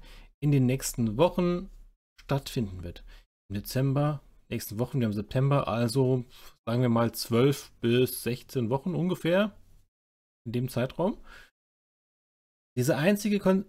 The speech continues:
einzigartige Konstellation, wie man es in astronomischen Fachkreisen nennt, wird ein menschliches Auge kaum wahrnehmen können.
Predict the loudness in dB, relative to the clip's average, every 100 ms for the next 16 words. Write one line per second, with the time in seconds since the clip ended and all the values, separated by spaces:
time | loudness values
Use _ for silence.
0 | -12 -4 2 4 4 0 0 2 2 2
1 | -2 0 -2 0 0 0 2 2 4 4
2 | 2 0 0 0 0 -4 -4 -6 -2 -4
3 | 0 2 4 2 -2 -4 -4 -2 -2 -2
4 | -2 0 2 2 2 2 2 0 -4 -12
5 | -14 -14 -10 -2 0 0 -4 -20 -20 -20
6 | -4 0 4 4 2 -2 -6 -2 -4 -2
7 | -2 0 0 -4 -2 0 2 2 2 2
8 | 2 0 -2 0 2 0